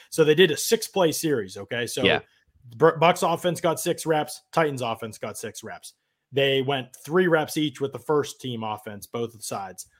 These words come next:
Speaker 1: Obviously, the Titans down a bunch of people. The Bucs offense, uh, was, and they alternated after every rep. So Bucs got a rep, Titans got a rep. We actually missed the first rep 'cause we were getting in position. The Bucs scored, but we don't know who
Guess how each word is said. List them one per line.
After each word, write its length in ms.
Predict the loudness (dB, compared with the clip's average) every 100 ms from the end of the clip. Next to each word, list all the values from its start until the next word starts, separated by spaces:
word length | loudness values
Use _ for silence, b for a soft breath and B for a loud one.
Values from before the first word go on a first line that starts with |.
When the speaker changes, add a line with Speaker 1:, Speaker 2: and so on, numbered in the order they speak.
| 2
Speaker 1:
Obviously, 380 | 2 4 0 -4
the 60 |
Titans 300 | -2 -2 0
down 220 | 0 0 0
a 40 |
bunch 220 | -4 -6
of 60 | -6
people. 400 | -4 -2 -4 -4 b b
The 100 | 0
Bucs 260 | 4 4 6
offense, 520 | 4 4 2 0 -2
uh, 340 | -2 -2 -4 -6
was, 260 | -12 -14 -8
and 200 | -6 -2
they 120 | 2
alternated 520 | 4 4 4 0 -2
after 220 | -2 -2
every 180 | -2 -2
rep. 220 | -2 -4 -8
So 120 | -6
Bucs 260 | -6 -4 -4
got 160 | -2
a 40 | -2
rep, 260 | -2 -4 -8 _ _
Titans 260 | -6 -4 -6
got 140 | -8
a 40 | -8
rep. 180 | -8 0
We 140 | 2
actually 260 | 2 0 2
missed 240 | 2 2
the 60 | -2
first 360 | -4 -4 -6 -16
rep 280 | -10 -10 -8
'cause 140 | -10 -6
we 80 |
were 100 | -6
getting 200 | -4 -4
in 100 | -6
position. 440 | -8 -8 -8 -10 -14
The 60 | -4
Bucs 200 | -4 -2
scored, 360 | -2 -2 -2
but 60 | -4
we 100 | -4
don't 120 | -4
know 120 | -4
who 240 | -6 -8